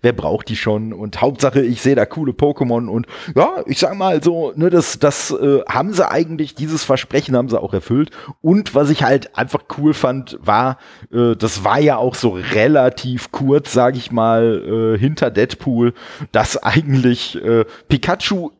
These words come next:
über weite Strecken, äh, so, so ein bisschen die Verpeiltheit, äh, von Deadpool hatte und natürlich halt auch den Synchronsprecher, weil er ja sowohl im Englischen halt von Ryan Reynolds gesprochen wurde und in der deutschen Version halt von seinem Synchronsprecher.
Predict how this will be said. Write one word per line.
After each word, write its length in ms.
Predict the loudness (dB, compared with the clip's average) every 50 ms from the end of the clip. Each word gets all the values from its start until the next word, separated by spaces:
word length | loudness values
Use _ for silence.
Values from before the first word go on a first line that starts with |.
| _ _ -20 -20 -20 -18 -16 -16 -14
über 220 | -4 -2 0 2 2
weite 280 | 2 2 2 2 0
Strecken, 1000 | 0 0 -2 -2 -2 -2 -2 0 -2 -2 -2 -2 -4 -6 -6 -6 -4 -4 -4 -4
äh, 20 | -2
so, 220 | 0 0 -2 -2 0
so 100 | 0 0
ein 100 | 0 0
bisschen 340 | -2 -4 -2 -2 -2 -2 -2
die 100 | -4 -6
Verpeiltheit, 1080 | -4 -6 -6 -4 -4 -4 -2 2 2 2 0 0 0 0 0 2 2 0 -2 -4 -6 -8
äh, 240 | -4 -2 -2 -2
von 240 | 0 0 0 0 0
Deadpool 640 | 0 0 0 0 -2 -6 -10 -10 -6 -4 -2 0 0
hatte 320 | 0 0 2 0 0 0 0 -6 -14 -18 -14 -6
und 320 | -2 -2 -2 -2 -6 -12 -16 -2
natürlich 480 | 0 0 2 4 2 2 2 2 2
halt 140 | 2 0 0
auch 200 | 0 -2 -2 0
den 140 | 0 0 2
Synchronsprecher, 880 | 2 0 0 2 2 2 2 2 0 0 0 0 2 2 2 2 2
weil 160 | 2 0 0 2
er 140 | 2 2
ja 240 | 2 2 2 0 0
sowohl 440 | -2 -2 -6 -4 -2 -2 -2 -2 -2 -6 -14 -20 -20 -20 -20 -12 _
im 280 | -2 0 0 0 -2 -2
Englischen 500 | 0 2 4 4 4 4 4 2 2 2
halt 160 | 2 2 2
von 140 | 0 2 2
Ryan 240 | 4 4 4 4
Reynolds 380 | 4 2 4 4 2 2 0 -2
gesprochen 480 | -6 -8 -2 0 0 0 2 0 0 0
wurde 220 | 0 2 2 2
und 200 | 0 -2 -6 -4
in 160 | -2 0 2
der 140 | 2 2 2
deutschen 380 | 4 4 4 2 2 0 0 0
Version 300 | 2 2 2 0 0 0
halt 140 | 0 0
von 160 | 0 -2 -2 2
seinem 220 | 2 0 0 0
Synchronsprecher. 760 | -2 -4 -2 0 0 0 0 -2 -4 -4 -6 -4 -4 -8 -12